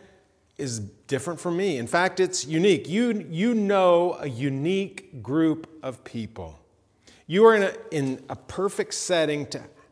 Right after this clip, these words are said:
to accomplish something that God wants you to do that no one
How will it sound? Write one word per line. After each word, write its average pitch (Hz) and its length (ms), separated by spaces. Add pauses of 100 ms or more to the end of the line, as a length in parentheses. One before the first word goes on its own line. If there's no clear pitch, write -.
(140)
to 139 160
accomplish 175 640
something 143 440
that 123 60
God 135 340
wants 143 300
you 131 80
to 123 100
do 117 420 (380)
that 143 300
no 151 340
one 196 360